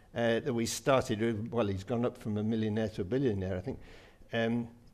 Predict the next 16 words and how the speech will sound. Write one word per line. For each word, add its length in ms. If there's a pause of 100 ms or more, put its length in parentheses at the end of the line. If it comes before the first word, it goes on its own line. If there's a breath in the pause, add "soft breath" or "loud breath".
entered 540
eternity 720
without 360
a 40
single 640
penny 400
of 140
his 180
wealth 500
that 140
he'd 160
accumulated. 800
And 140
even 260
in 240
this, 240